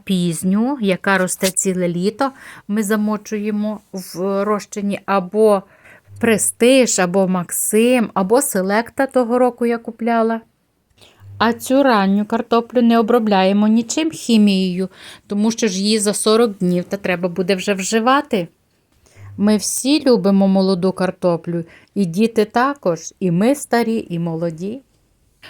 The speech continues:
То приходиться того королацького жука вже збирати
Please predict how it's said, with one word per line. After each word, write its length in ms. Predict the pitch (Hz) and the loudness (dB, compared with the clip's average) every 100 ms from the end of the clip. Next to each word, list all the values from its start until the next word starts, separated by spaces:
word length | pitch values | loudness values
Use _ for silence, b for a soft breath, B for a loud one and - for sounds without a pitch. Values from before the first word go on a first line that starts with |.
| B B - | B B -2
То 100 | 240 | 0
приходиться 600 | 233 - 269 254 262 240 | 0 2 2 2 0 0
того 260 | 233 240 | 2 2
королацького 720 | 240 233 226 226 233 - 233 | 2 2 4 2 0 0 0
жука 380 | 208 226 208 196 | 0 -2 0 -2
вже 200 | 185 214 | 0 -4
збирати 680 | 196 226 214 180 - 170 147 | 0 0 2 0 0 -2 -4